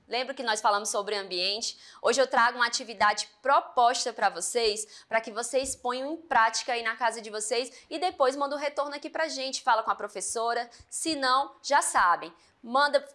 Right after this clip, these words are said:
pede pra professora mandar o recado pra gente, ou então vai lá até mesmo no YouTube e fala o que que você achou. "Professora, eu tive dificuldade nisso, dessa forma dá certo pra mim",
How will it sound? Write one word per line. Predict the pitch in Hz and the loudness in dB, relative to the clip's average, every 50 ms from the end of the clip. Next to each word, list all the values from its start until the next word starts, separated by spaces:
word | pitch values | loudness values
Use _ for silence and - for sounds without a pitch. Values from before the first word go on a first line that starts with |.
| _ _ | _ _
pede | - 294 294 294 - | 2 2 2 2 2
pra | 302 | 0
professora | 285 285 262 254 254 240 - - 254 233 226 220 226 | 0 -2 -2 -4 -2 -4 -2 0 0 0 2 2 0
mandar | 220 220 220 220 214 | 0 0 0 2 2
o | 202 233 | 2 2
recado | 226 - - 226 185 180 190 | 0 -4 0 0 0 0 -2
pra | - 190 175 | -4 -6 -6
gente, | 175 180 208 202 208 208 - - | -4 -4 -6 -6 -6 -6 -6 -6
ou | - 247 | -4 -4
então | 262 269 269 262 247 247 | -2 -2 -2 -2 -2 2
vai | 254 247 247 240 | 2 2 2 2
lá | 233 233 233 247 269 294 339 349 311 269 262 - _ _ _ - | 0 2 4 4 6 4 4 2 -2 -8 -12 -14 _ _ _ -4
até | 202 214 - 285 | -2 0 0 -2
mesmo | 294 285 269 254 254 247 240 233 | 0 0 0 0 0 -2 -6 -8
no | 240 254 | -6 -4
YouTube | 285 320 339 330 330 - 254 240 247 220 254 269 269 - - - - _ _ - | -4 -4 -4 -6 -6 -6 -6 -6 -6 -8 -10 -14 -14 -16 -20 -20 -20 _ _ -4
e | 403 427 427 427 | -4 -4 -4 -2
fala | - 311 254 233 240 | 2 2 2 2 0
o | 247 | -4
que | - 262 | -10 -12
que | - 233 | -12 -10
você | 220 233 - - 233 | -12 -10 -8 -4 -2
achou. | 208 202 - - - 226 214 214 214 - - - - | -2 -2 -2 -4 -6 -6 -6 -6 -8 -10 -16 -10 -6
"Professora, | 285 294 320 311 311 330 294 277 | -6 -4 -4 -2 -2 -2 -2 -2
eu | 269 | -2
tive | - 294 262 254 233 | -6 -6 -8 -10 -14
dificuldade | 233 240 - 262 - 240 214 220 208 202 196 - 202 | -14 -14 -14 -14 -12 -6 -2 0 0 0 0 -2 -8
nisso, | 208 214 220 220 214 - - - - _ _ _ | -10 -10 -8 -8 -10 -10 -12 -14 -20 _ _ _
dessa | 185 233 254 262 262 262 240 | 2 4 4 4 4 2 0
forma | 233 - - 233 208 226 233 220 202 196 | 0 2 4 4 4 4 4 2 0 2
dá | 196 190 | 2 2
certo | - - 220 226 - 226 | 2 0 -4 -4 -6 -8
pra | - 226 208 196 | -10 -8 -6 -6
mim", | 202 202 208 220 240 247 | -6 -6 -8 -8 -8 -10